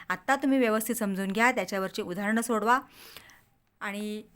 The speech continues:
व्हिडिओमध्ये मी जे आता उदाहरणं सोडवून देणार आहे, ते प्रत्येक उदाहरण वेगळं आहे, म्हणून व्हिडिओ शेवटपर्यंत पहा, म्हणजे तुम्हाला उदाहरणं कशी सोडवायची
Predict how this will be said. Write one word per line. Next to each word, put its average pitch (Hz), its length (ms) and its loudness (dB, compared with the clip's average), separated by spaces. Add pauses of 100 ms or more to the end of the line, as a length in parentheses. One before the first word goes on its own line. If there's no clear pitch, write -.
व्हिडिओमध्ये 240 720 6
मी 226 100 2
जे 226 100 2
आता 214 180 2
उदाहरणं 208 340 0
सोडवून 233 340 2
देणार 196 280 2
आहे, 185 320 -4 (360)
ते 269 60 -2
प्रत्येक 254 380 -2
उदाहरण 240 340 2
वेगळं 240 340 6
आहे, 170 280 0 (360)
म्हणून 233 260 -2
व्हिडिओ 220 360 -2 (140)
शेवटपर्यंत 254 680 2
पहा, 180 260 -8 (380)
म्हणजे 208 160 -10
तुम्हाला 208 240 -2
उदाहरणं 202 400 -2
कशी 226 260 -6
सोडवायची 220 560 -2